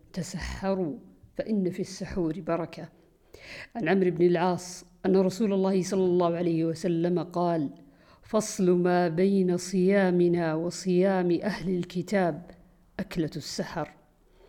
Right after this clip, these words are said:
وعن زيد بن ثابت رضي الله عنه قال: "تسحرنا مع رسول الله صلى الله عليه وسلم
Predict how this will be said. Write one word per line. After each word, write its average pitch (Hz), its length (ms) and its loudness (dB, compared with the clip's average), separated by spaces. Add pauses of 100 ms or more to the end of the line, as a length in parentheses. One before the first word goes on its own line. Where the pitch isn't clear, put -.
(440)
وعن 170 220 0
زيد 175 240 4
بن 185 160 0
ثابت 190 400 0
رضي 180 360 2
الله 180 400 4
عنه 180 240 2
قال: 175 440 0 (220)
"تسحرنا 190 880 0
مع 175 260 2
رسول 165 400 -2
الله 160 360 0
صلى 165 260 0
الله 156 380 0
عليه 156 340 0
وسلم 160 840 0